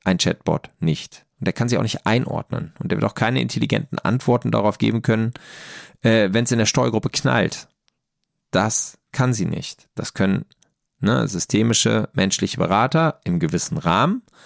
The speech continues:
Auch da würde ich sagen, Schulentwicklungsberatung hat da ihre Grenzen. Das ist keine Mediation oder Supervision. Aber sie kann zumindest in, in gewissen Rahmen in diese Prozesse eingreifen. Deshalb gilt,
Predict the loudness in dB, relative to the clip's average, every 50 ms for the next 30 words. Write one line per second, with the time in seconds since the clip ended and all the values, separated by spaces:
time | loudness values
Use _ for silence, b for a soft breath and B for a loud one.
0 | b b _ -12 -8 -4 -2 -2 0 0 0 0 0 -2 -2 0 0 0 0 0
1 | -2 -2 -2 0 0 0 0 0 0 -2 -2 -2 -2 -2 0 0 0 0 -2 -2
2 | -4 -6 -6 -6 -6 -6 -6 -4 -2 0 0 0 0 0 -2 -2 -2 -4 -6 -8
3 | -8 -6 -4 -2 0 2 2 2 2 2 2 2 2 0 0 0 2 2 2 2
4 | 2 2 0 0 0 -2 -2 -2 -2 -2 -2 0 2 2 4 4 2 2 B B
5 | B -2 0 2 2 2 2 2 2 2 2 2 0 0 0 0 2 2 4 4
6 | 4 2 2 0 0 0 0 0 0 -2 -6 -10 -10 -6 -4 -2 -2 -2 0 2
7 | 4 4 4 4 4 4 4 2 2 2 2 2 2 2 2 0 -2 -2 -2 -2
8 | -2 0 -2 -2 0 0 0 0 2 2 2 0 0 B B B B B B B
9 | B _ -4 -2 0 0 0 -2 -4 -8 -12 -14 -14 -14 -16 -18 -18 b b b
10 | b _ 0 2 4 4 2 2 2 2 4 4 4 4 2 0 -2